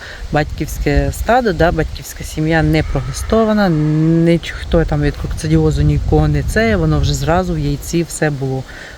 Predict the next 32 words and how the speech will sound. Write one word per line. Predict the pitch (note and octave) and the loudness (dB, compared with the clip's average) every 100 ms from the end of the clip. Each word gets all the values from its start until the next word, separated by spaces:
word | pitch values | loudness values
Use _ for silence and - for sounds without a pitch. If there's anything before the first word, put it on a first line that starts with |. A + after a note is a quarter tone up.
| - - | -18 -6
тому | D3+ D#3 | -2 -2
так | - D3 - | -4 -6 -6
і | |
вийшло. | C#3 C3+ - C#3 - - - - | -6 -6 -6 -8 -10 -16 -18 -6
Але | D#3 D#3+ D#3+ | 0 2 2
там | - D3+ D#3 | 0 0 0
залишилось | D3 C#3+ D3+ D3+ C#3+ - | 0 -2 -2 -2 -4 -2
п'ять | F3+ G3 - | 0 0 -2
штук, | - G3+ - - - | -2 -2 -2 -6 -6
там | - C3+ | -4 -4
дванадцять | - - E3 G3 G#3 - G#3 - - - - - - - - - - | -4 -2 2 2 0 -2 -2 -4 -4 -6 -4 -4 -6 -8 -8 -6 -4
і, | D#3 D3+ D#3+ | -4 -2 -2
і | D#3+ - D#3 D#3+ D#3+ D3 | -4 -4 -4 -2 -4 -4
два | D3 C#3 D#3+ | -6 -2 -2
штучки | C#3+ - C3+ - - | -4 -8 -10 -10 -8
ще | - D3+ | -6 -6
з | B2+ B2 | -6 -8
якогось | D3+ - D3+ | -8 -6 -8
там | - D3+ | -4 -4
господарства. | A#2+ - - C3+ C#3 - - B2+ A2+ - - - - - - - - | -4 -8 -6 -4 -4 -6 -10 -14 -16 -20 -20 -20 -20 -20 -20 -20 -8
Можливо, | D#3 D#3+ D#3 D3 | -2 0 0 0
на | C#3+ C#3+ | 2 2
осінь. | D3+ D3 - D3+ | 2 2 -2 -2
Зараз | C#3+ D3+ D3+ - | 0 0 0 -2
я | D3+ | 0
вже | C#3+ | 0
займатися | C#3+ D3 D3 C#3 - - | -2 -2 -2 -2 -2 0
птицею | D#3 - D3+ | -2 -2 -2
не | C#3+ | -2
буду, | C3 D3 D#3+ G3 | -2 -4 -4 -4
тому | D#3 D3+ | -2 -2
що | C3+ - | -2 -6